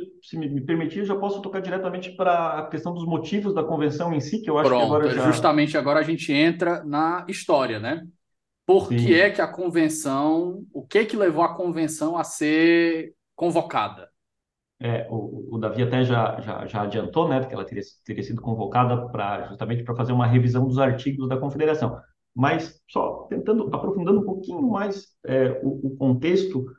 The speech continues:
Speaker 1: de quais eram esses problemas dos artigos da Confederação que eles estavam tentando resolver, né? Que, que, que aqueles delegados estavam tentando resolver lá na Filadélfia.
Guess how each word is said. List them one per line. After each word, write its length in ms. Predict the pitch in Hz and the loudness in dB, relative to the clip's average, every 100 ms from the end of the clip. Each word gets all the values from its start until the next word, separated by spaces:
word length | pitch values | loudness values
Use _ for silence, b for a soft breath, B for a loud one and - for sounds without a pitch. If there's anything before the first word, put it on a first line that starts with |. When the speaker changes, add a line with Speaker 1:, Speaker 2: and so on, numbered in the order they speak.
| B _ | B _
Speaker 1:
de 160 | 123 127 | -4 0
quais 200 | 170 165 | 4 6
eram 180 | 247 247 | 6 6
esses 240 | 202 190 | 4 0
problemas 720 | - 196 143 147 196 226 170 | 0 2 4 6 6 6 4
dos 160 | 143 139 | 0 2
artigos 460 | 131 - 170 165 | 2 2 -2 -2
da 100 | 135 | -4
Confederação 580 | 135 135 131 131 127 151 | -2 -4 -2 -2 -2 -4
que 80 | 156 | -4
eles 140 | 151 | -4
estavam 400 | - 156 151 147 | -2 -2 0 -2
tentando 800 | 143 147 143 156 156 147 143 143 | -2 -4 -2 -2 -2 0 0 0
resolver, 560 | 143 156 151 170 139 139 | -2 -4 -2 -2 2 2
né? 160 | 110 123 | 2 -4
Que, 160 | 117 | -8
que, 160 | - 120 | -14 -16
que 140 | - | -12
aqueles 400 | 110 - 120 123 | -12 -8 -2 0
delegados 600 | 120 123 120 127 143 131 | 2 2 2 2 2 -2
estavam 300 | - 131 127 | -2 -2 -2
tentando 320 | 127 123 127 | -4 -4 -2
resolver 320 | 127 131 131 131 | 0 0 -2 -2
lá 120 | 135 | -2
na 100 | 139 | -4
Filadélfia. 500 | 156 156 104 - 123 | -6 -6 -6 -8 -14